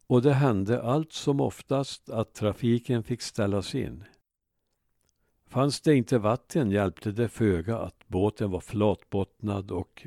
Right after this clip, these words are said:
grundgående. För att skydda propellrar från törnar mot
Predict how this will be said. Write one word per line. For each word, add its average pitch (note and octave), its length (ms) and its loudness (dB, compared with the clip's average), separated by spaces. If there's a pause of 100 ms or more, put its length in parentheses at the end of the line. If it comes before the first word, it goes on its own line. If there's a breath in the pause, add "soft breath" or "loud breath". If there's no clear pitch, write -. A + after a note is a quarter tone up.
grundgående. D2 1040 -4 (1300)
För C3 160 0
att C3+ 200 4
skydda B2 380 2
propellrar C3 840 2
från F#2 320 0
törnar G#2+ 540 2
mot F#2+ 340 -2